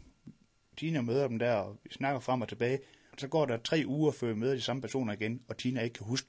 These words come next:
dem. Så er det godt, de ved, at hun har problemer med at huske folk. Hvis hun skal hen og sige, "Goddag, og hvem var det nu lige, du var?" Det duer jo ikke. <laughs> Så de er jo nødt til at vide, at hun har en, en korttidshukommelse, så de kan forklare, "Jamen, det var, det var mig, der, der hed det der. Kan du huske det?"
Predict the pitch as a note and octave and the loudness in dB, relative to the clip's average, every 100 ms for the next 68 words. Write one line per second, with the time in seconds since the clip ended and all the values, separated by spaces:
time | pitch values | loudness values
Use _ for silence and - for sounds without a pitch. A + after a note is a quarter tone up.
0 | - - _ _ _ _ _ _ _ _ | -12 -18 _ _ _ _ _ _ _ _
1 | _ _ - - D3+ C#3+ D3 - B2+ C#3+ | _ _ -20 -4 0 4 4 4 4 8
2 | E3+ - - _ - A2+ C3 D#3 B2 B2 | 8 6 -16 _ -4 -2 4 2 2 2
3 | D#3+ A2+ A#2+ G#2+ D3+ - - A#2+ - - | 4 4 2 2 0 0 0 0 -2 -20
4 | - - B2 D3+ D#3+ - D3 C3 B2 A2+ | -20 -10 -6 -2 -2 2 2 0 -2 -2
5 | A2+ C3 C#3 A#2+ A2 A2 G#2 - B2 C3 | 2 2 2 0 -2 -2 -2 -2 0 2
6 | C3 A#2 A#2 A#2+ A#2+ A#2 G#2+ G#2+ - - | 2 0 0 -2 -2 2 2 0 -8 -20
7 | - - - - _ _ A#2+ B2 F3+ G2+ | -20 -20 -20 -20 _ _ -2 2 4 4
8 | G2+ G#2+ - - G2+ B2 D3 A#2+ - - | 0 -2 -8 -8 -6 -2 0 0 -2 -16
9 | - C3+ C3 F#3+ - C#3+ B2+ E3 D#3+ A2 | 0 6 8 10 10 8 6 6 6 6
10 | A#2 D#3 B2+ A#2+ - A#2 - D#3 - A2 | 2 2 2 -2 -4 -2 4 4 2 -6
11 | G#2+ B2+ B2 A2 G#2+ - - - B2 C3 | 0 0 0 -2 -8 -10 -20 -6 -2 0
12 | D3 - B2+ A2+ G#2+ B2+ B2+ B2 B2+ E3 | -2 0 0 0 0 -2 0 2 4 6
13 | B2 - A2 C3+ A2+ A2+ G#2+ A#2+ D3 - | 4 2 4 4 4 4 4 2 0 2
14 | C#3 | 2